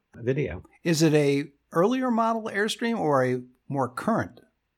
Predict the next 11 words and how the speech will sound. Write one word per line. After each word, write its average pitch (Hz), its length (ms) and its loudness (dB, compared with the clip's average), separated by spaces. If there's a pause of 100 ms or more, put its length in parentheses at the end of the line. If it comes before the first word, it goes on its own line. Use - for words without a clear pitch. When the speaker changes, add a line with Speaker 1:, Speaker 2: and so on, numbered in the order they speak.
(140)
Speaker 2:
Airstream? 107 380 -6
Speaker 1:
It 139 100 4
is 214 220 4
more, 185 400 4
it's 151 200 -4
more 175 220 4
current. 104 420 0
So 117 120 -2
it's 117 160 -8
twenty 165 600 0
fifteen. 127 1000 -2